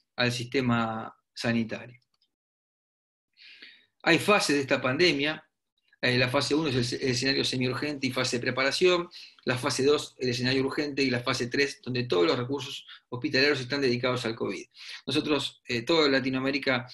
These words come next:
se basa mucho en trabajos que vienen de Estados Unidos, eh, y entonces,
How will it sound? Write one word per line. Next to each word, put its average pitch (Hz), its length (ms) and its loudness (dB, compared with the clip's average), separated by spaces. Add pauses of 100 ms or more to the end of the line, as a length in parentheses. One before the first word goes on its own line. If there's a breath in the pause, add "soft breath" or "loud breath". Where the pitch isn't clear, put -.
(140 loud breath)
se - 120 -2
basa 135 200 0
mucho 139 240 -4
en 131 80 -2
trabajos 123 420 -2
que 131 120 -4
vienen 131 280 -2
de 123 60 0
Estados 131 340 0
Unidos, 165 480 0 (380 loud breath)
eh, 131 580 0
y 143 180 -2
entonces, 139 520 0